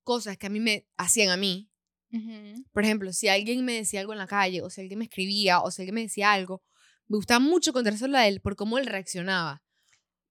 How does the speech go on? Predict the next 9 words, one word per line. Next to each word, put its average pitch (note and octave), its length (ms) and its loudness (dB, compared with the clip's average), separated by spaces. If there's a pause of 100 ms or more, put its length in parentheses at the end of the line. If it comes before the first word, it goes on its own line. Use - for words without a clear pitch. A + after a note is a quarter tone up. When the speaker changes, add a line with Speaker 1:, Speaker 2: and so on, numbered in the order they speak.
(100)
Speaker 1:
Porque C4+ 320 8
él C#4 80 4
reaccionaba F4 540 -2
no B3+ 160 -2
celoso, C4+ 720 -2 (760)
sino D4+ 440 6
como B3+ 220 4
demasiado A#3 440 -2
seguro, A3 600 2